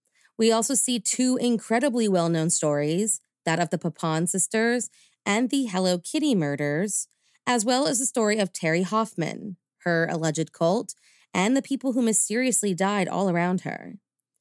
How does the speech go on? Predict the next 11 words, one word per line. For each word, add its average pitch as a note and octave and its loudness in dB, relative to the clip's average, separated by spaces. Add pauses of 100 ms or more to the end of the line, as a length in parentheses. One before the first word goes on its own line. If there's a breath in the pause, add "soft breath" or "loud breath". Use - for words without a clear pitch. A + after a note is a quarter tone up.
(440 soft breath)
The A#3 4
month C#4 0
ends A3 0
with G#3+ -2
the G#3+ -2
devastating G#3+ 0
disappearance F3+ 0
of D#3+ -4
the E3+ 0
Lyon D#3 0
sisters, - -6